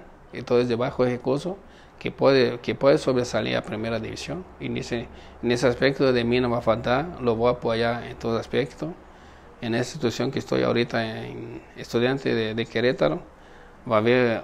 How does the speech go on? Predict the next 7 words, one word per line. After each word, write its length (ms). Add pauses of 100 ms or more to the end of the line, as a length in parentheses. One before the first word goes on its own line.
un 160
equipo, 640 (1600)
yo 160
creo 200
que 240
por 300
ahí 560